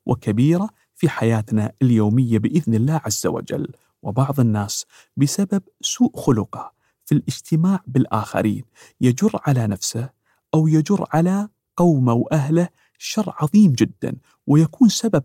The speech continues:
أحيانًا في أن العائلة الواحدة تتقاطع لأن هذا الرجل للأسف الشديد لم يتقيد بآداب المجالس. أحيانًا بعض الناس يدخل في مجلس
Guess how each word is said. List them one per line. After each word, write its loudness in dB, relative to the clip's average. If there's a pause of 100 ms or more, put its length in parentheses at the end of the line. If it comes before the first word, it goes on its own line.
(100)
أحيانًا 0 (260)
في -2
أن 4
العائلة 0
الواحدة 0
تتقاطع -2 (460)
لأن 0
هذا -2
الرجل -4
للأسف -4
الشديد 0 (340)
لم 2
يتقيد -2
بآداب -6
المجالس. -4 (300)
أحيانًا 0 (300)
بعض 0
الناس 0
يدخل -2
في -4
مجلس -2